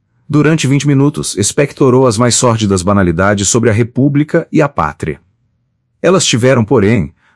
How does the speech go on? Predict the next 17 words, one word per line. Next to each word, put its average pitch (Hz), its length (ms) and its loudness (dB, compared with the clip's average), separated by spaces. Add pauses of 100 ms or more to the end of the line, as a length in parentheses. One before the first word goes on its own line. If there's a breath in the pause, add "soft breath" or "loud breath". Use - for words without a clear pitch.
o 143 80 -2
grande 139 380 2
e - 20 2
esperado 113 440 0
efeito 131 380 0
de 110 100 -4
comover 107 400 0
Cogminho 110 560 0
numa, 110 340 0 (320)
as 101 120 -2
senhoras 135 540 2
e 92 60 0
provocar 104 600 0
a 98 60 2
inveja 98 400 2
de 90 120 -4
Quitério, 90 540 -2